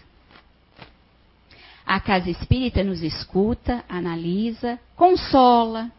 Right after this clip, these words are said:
e também nos recomenda mudanças de atitudes. Mas essa vai além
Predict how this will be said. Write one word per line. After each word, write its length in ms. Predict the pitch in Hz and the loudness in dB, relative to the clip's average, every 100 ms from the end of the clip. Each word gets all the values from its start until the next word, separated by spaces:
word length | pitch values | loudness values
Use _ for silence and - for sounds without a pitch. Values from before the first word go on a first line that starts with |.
| _ - - - | _ -20 -20 -2
e 80 | 311 | 4
também 340 | 320 285 285 | 6 6 6
nos 140 | 285 269 | 4 2
recomenda 640 | 277 277 277 277 285 277 | 2 6 6 6 4 2
mudanças 1040 | 269 330 339 240 285 339 370 - 233 202 190 | 2 2 0 2 4 4 0 -4 -6 -6 -4
de 160 | 196 | -4
atitudes. 680 | 175 - 180 170 170 180 160 - - - - - - - _ _ _ _ _ _ _ _ _ _ _ - - - - - | -4 -4 -6 -4 -4 -6 -10 -10 -18 -20 -20 -20 -20 -20 _ _ _ _ _ _ _ _ _ _ _ -20 -20 -20 -10 2
Mas 200 | 254 269 | 4 6
essa 240 | 277 277 277 | 4 4 2
vai 200 | 277 277 | 4 4
além 440 | 269 302 311 311 | 4 6 6 4